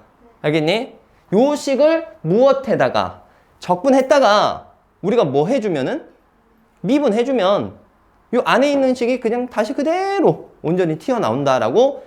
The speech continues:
생각해 주시면 되겠습니다. 아시겠죠? 그래서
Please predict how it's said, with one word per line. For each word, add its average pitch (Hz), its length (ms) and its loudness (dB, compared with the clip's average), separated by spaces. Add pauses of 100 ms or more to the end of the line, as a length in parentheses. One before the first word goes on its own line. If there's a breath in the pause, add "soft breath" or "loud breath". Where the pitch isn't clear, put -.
(140 loud breath)
생각해 175 440 -4
주시면 160 380 -6
되겠습니다. 95 640 -8 (400)
아시겠죠? 156 720 2 (160 loud breath)
그래서 175 480 0